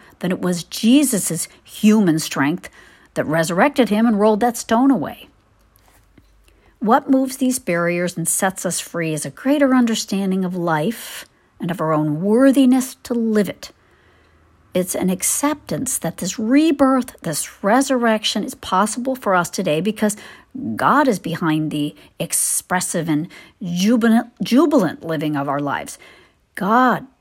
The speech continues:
deathless life itself, is regenerating us every moment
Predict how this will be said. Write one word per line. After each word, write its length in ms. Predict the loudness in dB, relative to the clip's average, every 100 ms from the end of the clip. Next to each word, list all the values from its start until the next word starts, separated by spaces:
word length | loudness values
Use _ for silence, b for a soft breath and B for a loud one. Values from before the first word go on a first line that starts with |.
| -2
deathless 520 | -2 0 -2 -4 -4
life 360 | -2 -2 -2 -8
itself, 600 | -8 -8 -4 -4 -6 -16 -12
is 280 | -12 -10 -6
regenerating 1000 | -6 -4 -2 2 4 4 2 -2 -6 -10
us 260 | -10 -12 -16 _ _ _
every 400 | 0 0 2 2
moment 440 | 2 2 -2 -6